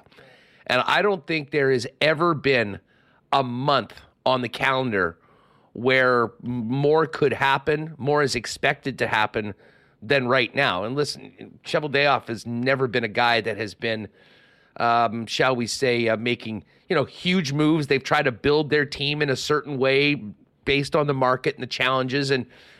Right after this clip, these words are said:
grow that up. But when you've got Scheifele, when you've got Dubois, when you've got Hellebuck all with one year left on their contract and major questions as to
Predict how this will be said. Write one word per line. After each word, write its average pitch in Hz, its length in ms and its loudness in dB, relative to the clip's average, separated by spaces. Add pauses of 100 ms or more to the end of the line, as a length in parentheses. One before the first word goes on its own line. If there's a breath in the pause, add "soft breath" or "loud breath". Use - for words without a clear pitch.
(180 soft breath)
grow 143 220 2
that 127 200 2
up. 135 240 0
But 113 120 -10
when 127 140 -2
you've 151 120 -4
got 165 220 2
Scheifele, 160 560 0
when 123 120 -4
you've 123 140 -2
got 151 220 0
Dubois, 139 420 2
when 131 140 0
you've 127 80 -4
got 139 160 2
Hellebuck 131 500 0
all 127 200 2
with 113 140 -6
one 127 300 -2
year 139 160 0
left 127 300 0
on 123 80 0
their 107 140 -4
contract 120 640 -2
and 113 120 -12
major 135 300 -2
questions 120 500 -4
as 117 180 -4
to 113 180 0